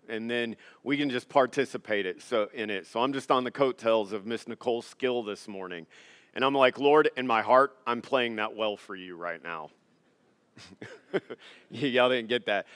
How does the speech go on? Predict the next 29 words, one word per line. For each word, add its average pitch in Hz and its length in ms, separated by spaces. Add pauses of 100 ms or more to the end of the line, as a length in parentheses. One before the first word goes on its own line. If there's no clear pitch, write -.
(140)
You're 151 160
not 165 240
all 160 180
that 127 200
talented. 127 580 (1700)
So 165 180
just 147 220
jump 156 240
on 151 100
the 139 80
bandwagon 127 600
with 120 140
her. 120 380 (880)
"Lord, 135 220
if 143 140
I 139 100
could 123 160
play 160 460 (340)
to 127 100
you, 180 320 (360)
sound 113 340
something 135 300
like 156 260
that." 117 300 (560)
That's 123 200
what's 151 220
in 151 80
my 143 180
heart. 127 280